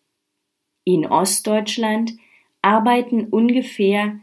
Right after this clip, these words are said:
vierundsiebzigtausendfünfhundert Menschen in der Landwirtschaft.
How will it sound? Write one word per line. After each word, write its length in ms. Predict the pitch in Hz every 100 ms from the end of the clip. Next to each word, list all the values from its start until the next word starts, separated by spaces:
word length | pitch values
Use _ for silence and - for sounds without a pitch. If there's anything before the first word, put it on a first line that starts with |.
| _ _
vierundsiebzigtausendfünfhundert 3250 | - 226 233 262 254 214 196 202 - 185 - - 170 180 196 196 202 202 - _ - - 202 208 208 160 180 180 185 185 -
Menschen 680 | 165 156 160 - 175 175 170 _ -
in 200 | 156 147
der 180 | 170 165
Landwirtschaft. 1080 | 147 151 - 127 - - - - - -